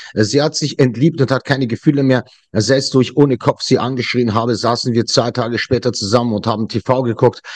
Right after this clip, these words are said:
Sie sagt ständig, sie braucht neue Möbel, wenn ich ausziehe und so weiter. Habe dann nochmal aus Eifersucht, äh, Eifersucht probiert und sie gefragt, ob sie eine Lisa kennt. Und, oh Gott, das ist so behindert, Alter.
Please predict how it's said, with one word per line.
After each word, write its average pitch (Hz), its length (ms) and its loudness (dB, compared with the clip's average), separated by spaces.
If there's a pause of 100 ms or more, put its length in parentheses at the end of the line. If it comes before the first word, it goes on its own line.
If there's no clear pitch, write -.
(180)
Sie 117 260 2
sagt 113 280 -2
ständig, 123 420 0
sie 117 80 2
braucht 107 340 -2
neue 107 220 2
Möbel, 120 460 2
wenn 110 160 0
ich - 180 -4
ausziehe 120 480 0
und 113 160 -2
so 110 160 0
weiter. 110 320 0 (260)
Habe 113 280 0
dann 113 140 -2
nochmal 113 340 0
aus 104 240 -4
Eifersucht, 117 640 -2
äh, - 60 -8 (100)
Eifersucht 98 880 -2
probiert 113 340 0
und 104 180 -2
sie 110 160 -2
gefragt, 117 420 0
ob 104 120 -4
sie 113 260 2 (260)
eine 104 220 2
Lisa 131 380 2
kennt. 120 300 0
Und, 110 100 0
oh - 240 -4 (100)
Gott, 110 240 -2
das 98 120 -6
ist - 60 0
so 110 140 0
behindert, 110 500 2
Alter. 92 280 2